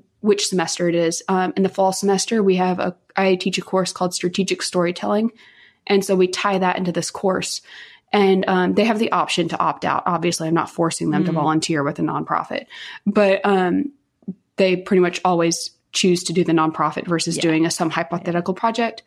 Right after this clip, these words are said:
Speaker 2: Yep,
Speaker 1: Um,
Speaker 2: yep.
Speaker 1: and so they work with it on me. Like, they get to do the videos, they get to do the social media, and they get kind of,
Speaker 2: That's so
Speaker 1: like,
Speaker 2: cool.
Speaker 1: that hands-on extra project of,
Speaker 2: Mm-hmm.
Speaker 1: you know, doing this together. And, like, other people in the
Speaker 2: And work
Speaker 1: college
Speaker 2: experience.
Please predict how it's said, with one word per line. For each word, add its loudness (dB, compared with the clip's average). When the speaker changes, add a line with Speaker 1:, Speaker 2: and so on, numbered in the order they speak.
Speaker 2:
Yep, -2
Speaker 1:
Um, 2
Speaker 2:
yep. -2
Speaker 1:
and 0
so 2
they 4
work 0
with 0
it 2
on 4
me. 4
Like, -2
they 2
get -2
to -8
do 2
the 2
videos, 0
they 2
get 0
to -4
do 2
the 2
social -2
media, 4
and 4
they 4
get 2
kind 2
of, 2
Speaker 2:
That's 2
so -2
Speaker 1:
like, -10
Speaker 2:
cool. -6
Speaker 1:
that 0
hands-on 4
extra 0
project -2
of, 0
Speaker 2:
Mm-hmm. -4
Speaker 1:
you 4
know, 2
doing 4
this 0
together. -2
And, 4
like, 2
other 2
people 4
in 4
the 2
Speaker 2:
And -10
work 2
Speaker 1:
college 0
Speaker 2:
experience. -6